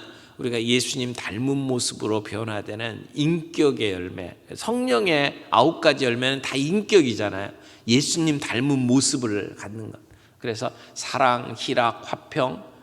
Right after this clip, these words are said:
어, 이런 모습을 우리가 가지고 살아가는 것. 성령님을 우리가 충만하게 받고 성령님의 다스림을 받는다면 우리의 모습 속에서 예수님의 모습이 나타나야 된다는 거예요.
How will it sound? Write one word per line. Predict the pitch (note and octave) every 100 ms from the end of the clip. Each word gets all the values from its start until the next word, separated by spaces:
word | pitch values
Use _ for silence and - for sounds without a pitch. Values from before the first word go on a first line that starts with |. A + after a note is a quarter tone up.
| -
어, | -
이런 | - E3+ F3+ D#3+ A#2
모습을 | D3 D#3+ F3+ D#3 D3+ D3 A#2 - - -
우리가 | - - A#2 - - - - - -
가지고 | B2 A#2+ D#3 F3
살아가는 | D#3+ D3+ D3 B2 G#2+ G#2
것. | G2+ - - - _ _ -
성령님을 | D3+ - A#3+ C4 B3+ A3+ F#3+ E3+ - - - -
우리가 | C#3+ D3+ C#3+ - - - - -
충만하게 | - - A#3+ C4+ B3+ G3+ E3
받고 | B2 A2 - D4+ - - -
성령님의 | - A#3+ B3+ B3+ A#3+ A3 G3 F#3+
다스림을 | - D3 - G3 G3 F#3+
받는다면 | D#3+ D3 D3+ C#3+ C3 C#3+ G3 A3+ A#2+ - - - -
우리의 | D#3 F#3+ G#3
모습 | D3 D3+ E3+ E3
속에서 | E3 D3+ D3+ D#3
예수님의 | D3 E3 E3 G#3 F3
모습이 | D3 D#3+ D#3 D3
나타나야 | C3+ - D#3 F3+ F3 D3
된다는 | C3 A#2+ A2 G2+
거예요. | F#2 - - - C2+